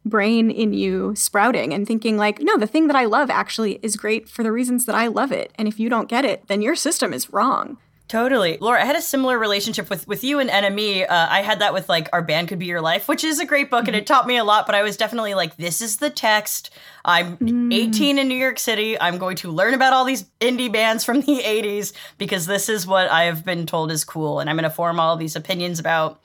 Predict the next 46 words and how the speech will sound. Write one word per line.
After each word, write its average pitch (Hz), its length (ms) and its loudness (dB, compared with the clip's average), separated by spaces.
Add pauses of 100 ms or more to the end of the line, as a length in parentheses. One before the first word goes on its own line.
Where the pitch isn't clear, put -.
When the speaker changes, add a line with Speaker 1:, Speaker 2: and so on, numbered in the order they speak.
(380)
Speaker 2:
Pavement, 247 720 0 (320)
uh, 180 400 2
<laughs> - 0 -
that 294 420 2
aren't 254 220 4
my 240 200 4
own, 226 240 4
but 196 100 0
I'm 190 160 2
going 202 220 -2
to 240 180 -4
stick - 380 -4
by 208 240 4
them 190 220 2
and, 175 220 -6 (300)
and 165 200 2
pretend 190 320 2
that 190 120 2
they're 180 120 2
interesting." 156 680 -2 (240)
And, 175 160 2
uh, 160 300 4
Tiger 202 320 2
Trap, 151 280 -2
the 170 60 -6
moment 165 260 0
I, 156 160 -2
like, 147 160 -4
heard 156 220 -4
this 156 160 -4
album, 147 260 0
was 151 100 -4
very 151 160 -2
formative 156 640 -4
in, 151 260 -4
in 151 220 -2
recognizing 156 720 -4
that, 143 160 -4
like, 147 220 -4
"Oh, 214 160 4
I 165 80 2
can 277 240 0
have 175 180 0
my 156 140 0
own 156 120 0
opinions. 160 600 -4